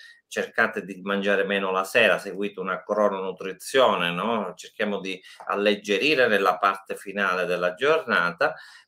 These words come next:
e poi soprattutto cercare di allenarsi, ma dare una costanza nell'allenamento, che se uno si allena una volta sola a settimana hai fatto pochissimo. Cerchiamo di cominciare a dire, "Vabbè, aspetta, l'ideale è anche quello di farsi seguire"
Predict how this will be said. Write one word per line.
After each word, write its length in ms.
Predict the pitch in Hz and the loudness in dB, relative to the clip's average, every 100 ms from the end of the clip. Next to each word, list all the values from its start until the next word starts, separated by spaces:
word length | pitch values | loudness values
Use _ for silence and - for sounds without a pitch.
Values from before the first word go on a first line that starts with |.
| _ | _
e 240 | 180 - - | -2 -2 0
poi 460 | 147 123 104 95 104 | 6 8 8 6 4
soprattutto 840 | 127 131 208 208 - 87 - 101 | 0 0 -2 -2 -8 -12 -10 -8
cercare 440 | 98 107 101 95 | -8 -8 -4 -4
di 120 | 90 95 | -4 -4
allenarsi, 1000 | 101 123 113 85 80 - - 98 98 - | 0 2 2 0 -4 -10 -12 -8 -8 -6
ma 280 | 117 131 - | -2 -2 -2
dare 340 | - 170 214 208 | 0 4 6 4
una 300 | 190 139 - | 0 -2 -2
costanza 840 | 185 190 - - 95 90 - 120 | -4 -4 -10 -4 -2 -2 -6 -6
nell'allenamento, 960 | 123 131 107 92 92 87 95 135 113 95 | -4 -2 -2 0 0 -2 0 0 0 -4
che 100 | - | -6
se 160 | - 113 | -4 -2
uno 220 | 143 131 | 0 -2
si 160 | - | 0
allena 360 | 113 117 120 92 | 0 4 2 2
una 180 | 87 87 | -2 -2
volta 360 | 113 110 - | 0 0 -2
sola 280 | 104 117 98 | -6 -2 -2
a 20 | |
settimana 840 | - - - 143 113 92 87 87 87 _ _ _ - | -4 -10 -8 -6 -2 -2 -2 -4 -8 _ _ _ -16
hai 100 | 104 | -14
fatto 360 | 95 - - | -14 -16 -18
pochissimo. 880 | - 92 127 131 113 - 101 87 82 _ - - _ | -18 -14 -8 -6 -6 -10 -8 -8 -10 _ -20 -20 _
Cerchiamo 420 | 101 - 131 135 | -18 -4 -2 -2
di 200 | 113 95 | -4 -6
cominciare 520 | 98 92 90 113 110 | -6 -8 -6 -2 -2
a 120 | 95 | -2
dire, 440 | 87 95 101 85 - | -6 -4 -2 -2 -4
"Vabbè, 420 | 110 107 82 - - | -6 -2 -4 -4 -10
aspetta, 680 | 101 - 101 80 - - - | -12 -6 -6 -6 -10 -20 -14
l'ideale 800 | 101 98 104 117 160 147 107 | -8 -2 4 8 10 8 4
è 80 | - | 2
anche 420 | 98 117 123 - - | 2 2 0 -8 -2
quello 240 | 110 104 | 0 0
di 100 | 95 | -2
farsi 380 | - 95 - 92 | -6 -8 -8 -10
seguire" 800 | 104 87 117 120 98 85 - | -8 -6 -6 0 2 2 0